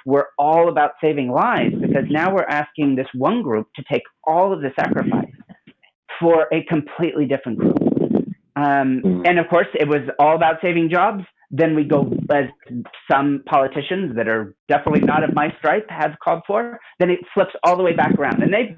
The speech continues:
Speaker 1: they've said that, "Hey, uh, I think grandma and grandpa would, would be willing to, to roll the dice in exchange for keeping their kids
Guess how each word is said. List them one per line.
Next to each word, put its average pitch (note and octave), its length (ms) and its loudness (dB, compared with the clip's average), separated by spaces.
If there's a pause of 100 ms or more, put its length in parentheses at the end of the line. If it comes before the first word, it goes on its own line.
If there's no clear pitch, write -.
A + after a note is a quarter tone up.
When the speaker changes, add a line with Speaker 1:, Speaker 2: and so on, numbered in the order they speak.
(140)
Speaker 1:
they've F3+ 200 0 (100)
said B3+ 180 0
that, - 220 -8
"Hey, B3 260 -2 (460)
uh, D3 220 4
I G3 100 2 (120)
think E3 240 -2 (520)
grandma E3+ 300 0
and C#3+ 100 -2
grandpa D3 480 0
would, F3 300 -4
would F3 340 0
be G3+ 120 -4
willing A#3 340 0
to, - 160 -6 (140)
to C3+ 80 0
roll A#2+ 220 0
the A2+ 100 -6
dice G#2 360 -2
in B2+ 100 -6
exchange A#2 380 -6
for A#2+ 120 -6
keeping A2 500 -6
their A2 440 -4 (120)
kids A2+ 260 -4